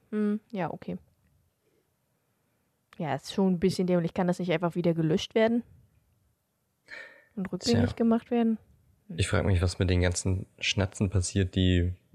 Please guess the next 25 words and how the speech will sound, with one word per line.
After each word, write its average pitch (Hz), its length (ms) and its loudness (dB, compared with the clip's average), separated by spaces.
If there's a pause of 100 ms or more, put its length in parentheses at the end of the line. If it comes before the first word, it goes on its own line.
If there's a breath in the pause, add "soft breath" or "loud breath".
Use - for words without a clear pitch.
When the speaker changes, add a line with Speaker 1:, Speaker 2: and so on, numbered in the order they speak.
(140)
Speaker 2:
in 92 160 2
Hogwarts 92 560 0 (1300 soft breath)
so 104 160 2
verbraucht 87 500 -2
werden. 85 300 0 (2250 loud breath)
Speaker 1:
Da 180 80 -8
gibt's - 240 -8
bestimmt 190 340 -2
Speaker 2:
Der 196 80 4
wird 196 140 6
wieder 196 100 4
Speaker 1:
irgendwo, 196 180 2
Speaker 2:
zerstört, 98 580 2
oder? 85 200 2
Speaker 1:
da 95 60 4
gibt's - 220 0
bestimmt 180 340 -6
irgendwo 180 280 -2
einen 175 100 0
Raum, 175 340 0
wo 196 60 -2
die 165 120 0
alle 165 160 -2
reingeschmissen 170 600 -4
werden. 165 280 -4